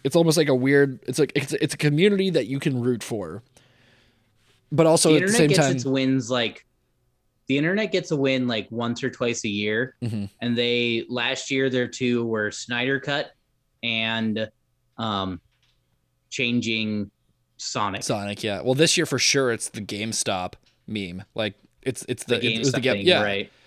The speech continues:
Speaker 1: And I actually watched a thing today on, on Hulu. They had, like, an hour-long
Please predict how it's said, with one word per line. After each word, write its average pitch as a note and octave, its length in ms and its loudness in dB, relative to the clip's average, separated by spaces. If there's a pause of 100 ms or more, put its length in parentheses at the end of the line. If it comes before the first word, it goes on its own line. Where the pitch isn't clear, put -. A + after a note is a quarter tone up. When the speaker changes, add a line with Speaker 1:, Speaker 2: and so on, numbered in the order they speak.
(260)
Speaker 1:
And C3 100 0
I B2+ 120 4
actually A#2+ 380 2
watched A#2 320 0
a A2+ 80 -4
thing A#2 180 -4
today G#2+ 300 -2
on, G2 280 -4 (460)
on A2 140 -8
Hulu. A2+ 320 -4
They G#2+ 100 -2
had, G#2+ 180 0
like, G#2+ 120 -2
an A2 80 -8
hour-long G#2 580 -2